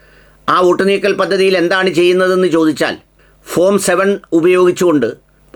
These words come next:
അമ്പത്തിയേഴ് പേരെ ചിങ്ങോലി ഗ്രാമപഞ്ചായത്തിലെ നൂറ്റി അറുപത്തിയാറ് ബൂത്ത് നമ്പറിൽ ഈ പറയുന്ന അൻപത്തിയേഴ് പേരെ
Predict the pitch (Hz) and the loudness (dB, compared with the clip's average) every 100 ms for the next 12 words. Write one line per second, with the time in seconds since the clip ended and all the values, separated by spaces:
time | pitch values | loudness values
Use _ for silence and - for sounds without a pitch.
0 | - 156 190 202 214 208 196 180 160 139 | -4 -2 -2 -2 -2 0 0 2 0 0
1 | - - - 165 185 202 196 190 170 175 | -4 -8 -2 2 2 2 2 0 0 0
2 | 175 170 165 165 165 170 175 170 165 185 | 0 0 0 -2 -2 -2 0 0 0 0
3 | 170 170 - 180 165 151 175 190 - _ | 0 0 0 0 2 2 2 2 0 _
4 | 143 151 165 170 180 156 156 147 - - | -2 2 2 0 -2 0 0 -2 -6 -12
5 | _ _ _ - 151 180 185 185 156 170 | _ _ _ 0 2 4 2 0 0 0
6 | 175 180 180 160 165 151 190 175 165 190 | 2 2 2 0 0 -2 -2 0 2 0
7 | 196 165 135 135 | 0 0 0 0